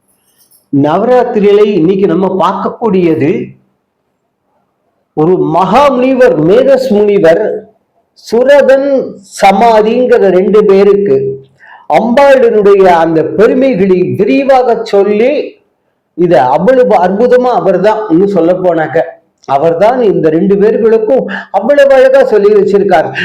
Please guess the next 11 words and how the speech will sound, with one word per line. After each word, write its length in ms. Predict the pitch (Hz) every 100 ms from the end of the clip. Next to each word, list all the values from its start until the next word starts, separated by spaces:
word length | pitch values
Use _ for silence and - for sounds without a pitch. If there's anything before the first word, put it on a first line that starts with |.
| -
இதுல 300 | 208 214 226 214 196 180 170 160 156 156 139
தேவி 560 | 180 254 233 240 185 151
பாகவதத்துல 880 | 156 208 240 240 226 190 190 190 185
உள்ள 480 | 175 165 160 139 151 _ _
பல 420 | - 180 254 269 -
கதைகள், 680 | 214 220 254 220 254 262
பல 260 | - 196 180
தகவல்கள் 840 | 180 180 233 247 226 190 262 247 -
தேவி 340 | 226 262 247
மகாத்மியத்துல 840 | 190 175 208 247 220 226 214 190
இருக்காது. 400 | 165 156 165 131